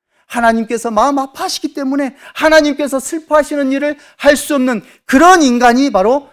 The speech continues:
심정일체를 이룬 인간이다.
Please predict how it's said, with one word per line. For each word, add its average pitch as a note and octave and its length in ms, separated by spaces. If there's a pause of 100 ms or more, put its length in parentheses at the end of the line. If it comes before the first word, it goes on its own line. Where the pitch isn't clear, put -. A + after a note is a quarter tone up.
(160)
심정일체를 C4 1800 (340)
이룬 A#2+ 420 (320)
인간이다. A#2 840